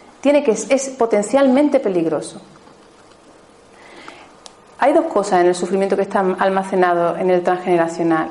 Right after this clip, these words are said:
y es que lo primero es que el sufrimiento cansa mucho, genera mucho gasto energético al cuerpo. Entonces, el cuerpo va a querer liberarse siempre del sufrimiento, y por eso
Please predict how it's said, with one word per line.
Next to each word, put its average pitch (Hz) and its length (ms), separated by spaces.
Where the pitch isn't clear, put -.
y 214 80
es 202 80
que 185 120
lo 185 100
primero 269 320
es 370 100
que 302 120
el 269 60
sufrimiento 277 480
cansa 233 340
mucho, 165 360
genera 254 260
mucho 285 280
gasto 254 260
energético 170 460
al 156 100
cuerpo. - 320
Entonces, 349 340
el 214 80
cuerpo 277 180
va 330 80
a 320 40
querer 311 220
liberarse 226 540
siempre 151 440
del 180 120
sufrimiento, 156 720
y 247 80
por 330 200
eso 339 500